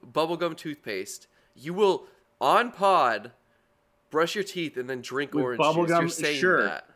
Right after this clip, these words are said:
Speaker 2: Absolutely. Absolutely. Send it to
Speaker 1: All
Speaker 2: my
Speaker 1: right, give me your
Speaker 2: place.
Speaker 1: address. Give me your address.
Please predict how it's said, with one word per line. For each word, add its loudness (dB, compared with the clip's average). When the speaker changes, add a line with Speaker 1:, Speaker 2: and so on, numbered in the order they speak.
Speaker 2:
Absolutely. 2
Absolutely. 2
Send 2
it -2
to 2
Speaker 1:
All 8
Speaker 2:
my 10
Speaker 1:
right, 0
give 6
me 2
your 6
Speaker 2:
place. 8
Speaker 1:
address. -6
Give -6
me -6
your -2
address. -4